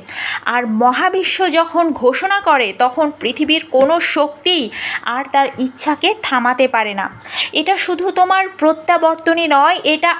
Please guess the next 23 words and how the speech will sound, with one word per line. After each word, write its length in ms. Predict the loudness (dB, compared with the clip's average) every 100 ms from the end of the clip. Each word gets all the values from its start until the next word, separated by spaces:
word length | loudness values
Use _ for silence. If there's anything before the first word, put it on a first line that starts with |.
| -2
আকাশিক 680 | -4 0 0 0 0 -2 -2
ঘোষণাপত্র, 1000 | 2 4 4 2 2 2 0 2 2 2
মহাকাশের 760 | 2 2 2 2 0 2 0
ঘোষণা, 500 | 2 2 2 0 0 -4 -10 -8 -6 -4
যা 300 | 0 2 2
বলে, 380 | 2 2 2 -4 -12 -2
"হে 120 | 2
আমার 300 | 4 4 2
প্রিয় 320 | 2 2 2 2
সন্তান, 580 | 2 0 0 0 0 0 0
আমি 260 | 0 0
সব 420 | -2 -2 0 0 0
সময় 480 | 0 2 4 2 2
তোমার 240 | 2 2
পাশে 360 | 2 -2 0 -2
ছিলাম, 480 | 0 0 0 -2 -8 -12 -10 -10 0
প্রতিটি 460 | 2 4 4 2 4
মুহূর্তে 540 | 4 4 2 0 -2
আমি 360 | 0 0 0 0
তোমার 320 | 2 4 2
হাত 320 | 0 0 0 -2
ধরে 300 | 0 2 4
রেখেছিলাম।" 680 | 2 -2 -4 0 0 0 -6